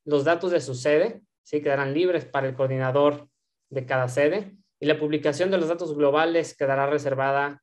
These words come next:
para femecot a realizarse de manera anal-, anual en la revista Ortotips.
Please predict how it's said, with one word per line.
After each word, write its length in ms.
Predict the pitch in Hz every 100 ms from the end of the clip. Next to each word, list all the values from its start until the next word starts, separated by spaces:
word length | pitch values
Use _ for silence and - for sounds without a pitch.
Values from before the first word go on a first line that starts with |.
| _ _ -
para 180 | 135 127
femecot 640 | 135 127 151 185 - _ _ _ -
a 80 |
realizarse 480 | 143 139 135 156 151
de 60 | 160
manera 300 | 143 143 143
anal-, 380 | 143 143 143 -
anual 460 | 139 135 143 147 147
en 100 | 131
la 80 |
revista 320 | 127 131 127 139
Ortotips. 640 | 127 123 123 120 - _